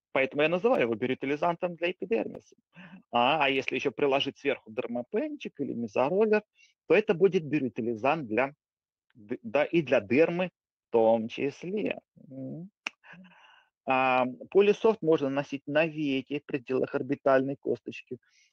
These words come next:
можно наносить на губы, на красную кайму, э, на волосистую часть головы, на локти, на элементы бляшечного псориаза, а, в общем, на все, что сохнет и шелушится.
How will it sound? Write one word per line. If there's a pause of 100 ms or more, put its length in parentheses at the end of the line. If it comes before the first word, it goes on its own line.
можно
наносить
на
губы,
на
красную
кайму, (520)
э,
на
волосистую
часть
головы,
на
локти,
на (560)
элементы (320)
бляшечного
псориаза, (640)
а,
в
общем,
на
все,
что
сохнет
и
шелушится.